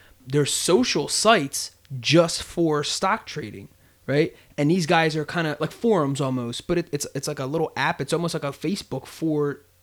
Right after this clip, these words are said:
stock trading, and these guys are giving each other tips and advice and whatever. Th-, th-, these two guys and me probably four months ago never knew that existed. But when I started to dig in and study gaining knowledge of something,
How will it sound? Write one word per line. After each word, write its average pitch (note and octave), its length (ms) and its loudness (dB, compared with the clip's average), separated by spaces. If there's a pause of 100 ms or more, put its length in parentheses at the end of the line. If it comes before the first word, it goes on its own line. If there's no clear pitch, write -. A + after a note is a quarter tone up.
(120)
stock - 420 -4
trading, A2 420 -6
and C#3 120 -2
these C3+ 100 0
guys D#3 200 2
are D3 80 -2
giving D#3+ 260 -2
each D3+ 120 -4
other D3+ 160 -2
tips D#3 400 -4
and C3 120 -4
advice C#3 480 -4
and C3 160 -4
whatever. C#3+ 360 -4 (1400)
Th-, F3 140 2 (100)
th-, A3 200 6
these B3 240 2
two - 160 2
guys G3+ 400 4 (120)
and G3 180 4
me A#3+ 300 4 (220)
probably G3+ 180 4
four A3+ 180 2
months A#3 180 2
ago F3+ 240 4
never G#3 280 4
knew G#3+ 140 4
that F#3 180 4
existed. C#3 680 0 (560)
But F3 180 6
when F3 120 4
I E3+ 340 2
started F#3+ 380 0
to F3 100 0
dig D#3 400 8
in F3+ 140 8
and C#3 240 0
study E3 880 0 (260)
gaining E3 460 2
knowledge E3+ 360 2
of C#3 80 -2
something, C#3+ 500 -4